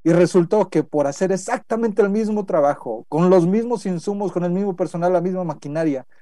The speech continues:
los ingresos se estaban multiplicando por veinte veces a la vuelta de tres meses.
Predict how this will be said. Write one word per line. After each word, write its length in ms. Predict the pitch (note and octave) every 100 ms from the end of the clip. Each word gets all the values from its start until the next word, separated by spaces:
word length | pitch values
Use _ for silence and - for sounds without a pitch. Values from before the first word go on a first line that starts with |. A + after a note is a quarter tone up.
| -
los 180 | D#3+ D#3+
ingresos 500 | E3+ D#3 F#3 G3 D#3
se 60 |
estaban 240 | D3+ E3+ F3
multiplicando 760 | F3 D3+ - B2 A#2 D3+ D#3
por 260 | D3+ B2 A#2+
veinte 400 | D3 E3 F3 D3+
veces 420 | D#3 D#3 C3+ - -
a 100 | C3+
la 140 | C#3
vuelta 320 | C#3 D3 E3
de 100 | C#3+
tres 260 | C3 C3+ B2+
meses. 300 | B2 A2